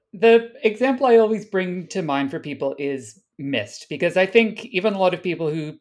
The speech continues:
don't necessarily know about the, the era of C D rom games can at least picture Myst in their minds, or maybe The Seventh Guest.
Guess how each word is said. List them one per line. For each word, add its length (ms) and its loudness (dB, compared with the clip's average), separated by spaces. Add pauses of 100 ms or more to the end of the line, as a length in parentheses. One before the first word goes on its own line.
don't 220 -2
necessarily 560 -4
know 200 -2
about 560 -4
the, 500 -8 (500)
the 160 0
era 220 2
of 80 -6
C 140 -8
D 80 -4
rom 200 -4
games 240 -8
can 160 -4
at 120 -2
least 240 -2
picture 440 -4 (220)
Myst 420 -6
in 120 -4
their 120 -8
minds, 480 -14
or 400 -4
maybe 380 0
The 80 -12
Seventh 340 -6
Guest. 460 -14